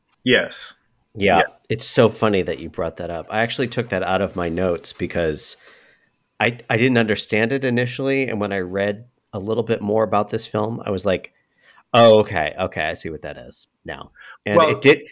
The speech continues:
Speaker 2: but I, but I, I will say to Kim's, to Kim's point, it did feel fantastical to me for a minute. And I thought a zombie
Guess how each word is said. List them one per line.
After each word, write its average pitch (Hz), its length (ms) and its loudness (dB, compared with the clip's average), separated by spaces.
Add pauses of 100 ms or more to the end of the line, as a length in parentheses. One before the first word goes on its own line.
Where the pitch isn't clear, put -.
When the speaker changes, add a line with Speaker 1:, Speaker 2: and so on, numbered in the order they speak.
(100)
Speaker 2:
but 170 100 8
I, 170 80 10
but 170 180 6
I, 156 220 6
I 139 80 6
will 175 200 2
say 175 240 2
to 120 140 -6
Kim's, 147 380 -4
to - 120 -8
Kim's 143 260 -4
point, 143 320 -4
it 117 140 -8
did 135 180 0
feel 135 240 0
fantastical 117 720 -2
to - 160 -14
me 92 140 -4
for - 140 -8
a 98 40 -2
minute. 104 260 0
And 95 140 -4
I 98 60 -2
thought 127 200 0
a 117 80 2
zombie 104 480 0